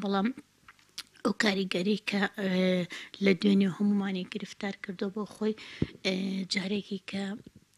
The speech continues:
قڕکردنی کوردمان بیر ئەخاتەوە، جارێکی کە بریندارکردنی کوردستانمان بیر ئەخاتەوە، جارێکی کە ئەو کردەوە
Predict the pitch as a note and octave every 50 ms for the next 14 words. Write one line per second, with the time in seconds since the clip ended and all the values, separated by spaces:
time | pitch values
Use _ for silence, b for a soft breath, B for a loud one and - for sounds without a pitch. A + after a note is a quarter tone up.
0 | D4 A3+ G3 - - - - - G#3+ - - - A3 F3 F3+ A3 G3+ G3+ G3+ G3
1 | - - G#3+ G3 - G3+ G#3 G#3 G3 F#3 F#3 F#3 - - - - - G3+ G3 -
2 | - G3+ G3+ F#3 - G3 F#3+ F#3+ F#3+ F#3 _ _ - G3 F#3 F#3+ F#3+ F#3 F#3 F#3
3 | G3 F#3+ F3 - - - F#3+ F3+ - G3 G3+ G3+ - - - G3 F3+ - G3+ -
4 | - - - F#3+ G3 F#3+ F#3 F#3+ F#3 E3+ G3 G3 G3+ - G3 - - - G#3 G#3
5 | - G#3 G3 F3+ - G3+ G3 G3+ G3+ G3 - - - G#3+ F#3+ - B B B B
6 | B B B B B B A#3+ A3 - - - A3 G3+ G3 - G3 F#3+